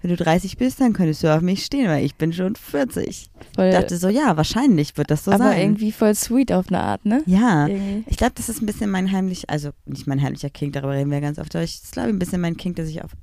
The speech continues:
Speaker 1: ältere, autoritäre, erwachsene Frauen stehe.
Speaker 2: Aber was machst du da mit mir?
Speaker 1: Ja, du hast mich dir so verkauft als, ähm, Softwareentwicklerin, I-T-Branche.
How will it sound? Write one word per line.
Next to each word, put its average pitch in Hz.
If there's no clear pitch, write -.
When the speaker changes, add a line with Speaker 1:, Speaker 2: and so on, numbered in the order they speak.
Speaker 1:
ältere, 156
autoritäre, 151
erwachsene 147
Frauen 156
stehe. 160
Speaker 2:
Aber 202
was 220
machst 226
du -
da 226
mit 214
mir? 220
Speaker 1:
Ja, 202
du 208
hast 240
mich 247
dir 233
so 226
verkauft 208
als, 175
ähm, 170
Softwareentwicklerin, 180
I-T-Branche. 170